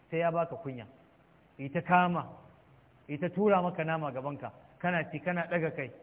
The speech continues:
sai ce, "Me ake bukata?" A, kaza, yi kama, kaza. To kai ai baka zauna ka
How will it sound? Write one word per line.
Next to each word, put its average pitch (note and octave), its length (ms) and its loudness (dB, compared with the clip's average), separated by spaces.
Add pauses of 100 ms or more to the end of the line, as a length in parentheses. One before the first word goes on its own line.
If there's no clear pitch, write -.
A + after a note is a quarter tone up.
(160)
sai F3+ 160 -2
ce, E3+ 120 -2
"Me D#3+ 100 -4
ake D#3+ 180 -8
bukata?" C3+ 400 -8 (240)
A, D3 120 0 (140)
kaza, D3 340 -4
yi C#3+ 240 -6
kama, E3+ 440 2 (300)
kaza. D#3 260 0 (720)
To G3 140 0
kai A3 200 0
ai A#3 140 2
baka A3 200 0
zauna E3+ 260 0
ka D#3 120 -4